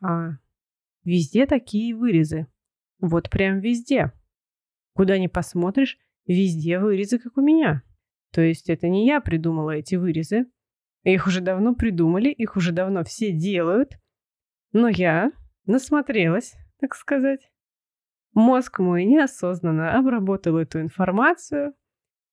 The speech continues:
и я, по сути, попала в тренд. И это одна из функций насмотренности, да, если смотреть в нужные места,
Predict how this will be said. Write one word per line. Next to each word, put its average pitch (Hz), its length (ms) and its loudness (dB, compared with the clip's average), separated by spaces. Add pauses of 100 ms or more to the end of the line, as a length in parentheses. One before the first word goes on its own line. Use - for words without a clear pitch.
и 185 120 0
я, 170 340 2
по 156 180 -2
сути, 277 460 0
попала 180 800 -2 (100)
в - 60 -20
тренд. 165 460 -2 (680)
И 185 320 0
это 285 360 2
одна 196 640 0
из - 480 -8
функций 165 400 -4
насмотренности, 254 1120 -2 (180)
да, 190 180 0
если 180 340 -4
смотреть 180 520 -6 (380)
в 185 160 2
нужные 180 540 2
места, 254 540 0